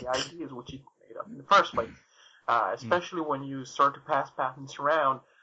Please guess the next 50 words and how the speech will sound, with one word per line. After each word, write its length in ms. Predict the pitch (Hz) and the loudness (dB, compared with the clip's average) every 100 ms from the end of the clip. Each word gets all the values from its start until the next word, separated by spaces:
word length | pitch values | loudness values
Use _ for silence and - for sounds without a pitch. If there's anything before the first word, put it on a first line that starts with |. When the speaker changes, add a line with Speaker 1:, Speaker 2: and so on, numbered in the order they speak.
| _ _ | _ _
Speaker 1:
And 120 | 131 | 0
I 80 | 143 | 0
think 220 | 143 180 170 | 0 -6 4
quite 200 | 160 143 | 4 4
a 40 | |
few 160 | 135 135 | 0 -8
people 300 | 139 135 131 | -8 -4 -2
have 120 | 123 | -2
heard, 360 | - 165 143 127 | 2 6 6 4
because 280 | 131 139 | -8 -16
it's 120 | - - | -16 -14
been 160 | 131 | -8
in 60 | 120 | -2
all 220 | 113 127 | -2 -2
sorts 280 | - 123 135 | -4 -4 -6
of 80 | 131 | -18
big 140 | 120 | -12
sites, 480 | - 151 131 123 - | 2 2 2 -2 -10
that 180 | 131 - | -18 -14
the, 280 | 127 131 | -10 0
uh, 160 | 113 123 123 - _ - | 2 2 -2 -20 _ -10
the 60 | |
bi-, 240 | 135 139 135 | -6 -4 -2
the 100 | 127 | -2
world's 320 | 143 143 139 | 0 0 0
biggest 320 | 123 120 117 | -6 -10 -8
patent 380 | - 160 175 135 | 2 2 2 -4
troll, 380 | - 120 113 98 | -4 0 -2 -2
which 240 | 123 135 135 | -12 -12 -12
is 100 | 131 | -10
a 60 | |
spin-off 480 | 123 - 160 131 127 - | -12 -10 -2 0 0 -2
of 120 | 135 | -8
Bill 180 | 135 120 | -6 -6
Gates 500 | - 110 127 135 - | -4 -6 -6 -10 -12
and 100 | 123 120 120 | -14 -16 -14
Microsoft, 680 | - 107 127 - 127 127 127 | -12 -10 -10 2 6 6 4
and 100 | 123 | -10
it's 120 | 120 | -16
a 40 | - | -12
friend 320 | - 165 147 | 2 2 2
of 100 | 127 | -4
Bill 140 | 113 | -6
Gates 320 | 113 - - 139 | -6 -12 -16 -20
as 100 | 135 | -12
well, 400 | 98 104 104 - | -6 -4 -4 -8
and 140 | - _ _ _ _ | -20 _ _ _ _
they 60 | 143 | -4
both 280 | 131 123 131 | 2 2 2
have 200 | 147 127 | 0 -2